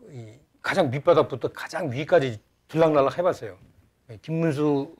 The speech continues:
의원 보좌관 할 때 사실 제가 몸소 <laughs> 저기 뭐야, 이 용산역 있는 데서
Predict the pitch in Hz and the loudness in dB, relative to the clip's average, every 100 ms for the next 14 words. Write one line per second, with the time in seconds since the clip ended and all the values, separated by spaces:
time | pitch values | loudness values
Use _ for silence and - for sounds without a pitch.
0 | - - - 170 143 139 113 123 127 117 | -20 -20 -20 -12 -8 -6 -6 -2 -2 -2
1 | 107 123 131 - _ _ _ _ _ _ | -4 -4 -6 -6 _ _ _ _ _ _
2 | _ - 147 139 143 147 113 165 190 - | _ -8 -6 -4 -2 -2 0 0 0 2
3 | 185 - _ _ _ - - - _ _ | 0 0 _ _ _ -20 -20 -20 _ _
4 | _ _ _ - 147 135 127 117 104 92 | _ _ _ -2 0 2 0 -2 -6 -10
5 | _ _ _ _ _ 127 117 - 151 196 | _ _ _ _ _ -20 -20 -12 -4 -2
6 | 208 180 165 143 127 - 139 127 131 117 | 4 4 4 0 -4 -10 -10 -8 -6 -6
7 | 107 101 156 113 | -8 -4 -4 -4